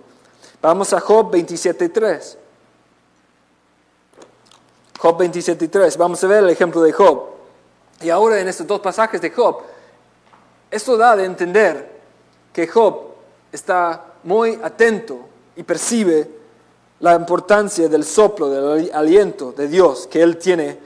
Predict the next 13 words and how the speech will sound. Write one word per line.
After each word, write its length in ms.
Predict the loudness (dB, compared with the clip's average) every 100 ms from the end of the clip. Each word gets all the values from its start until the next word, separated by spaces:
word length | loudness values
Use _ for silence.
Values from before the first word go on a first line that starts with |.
| -20
en 100 | -14
su 160 | -10 -6
ser 680 | 0 4 4 2 -12 -20 _ _
viviente. 600 | -12 -4 -2 -2 -4 -18 -20 -20 -20 _ _ -4
Job 520 | 4 4 4 -10 -8
veintisiete 520 | -6 -6 -4 -4 -4
tres, 300 | 0 0 0
"Que 120 | -2
mientras 420 | 2 0 2 0 2
haya 240 | 0 0
vida 340 | 0 2 4
en 140 | 4 2
mí 340 | -2 -2 -10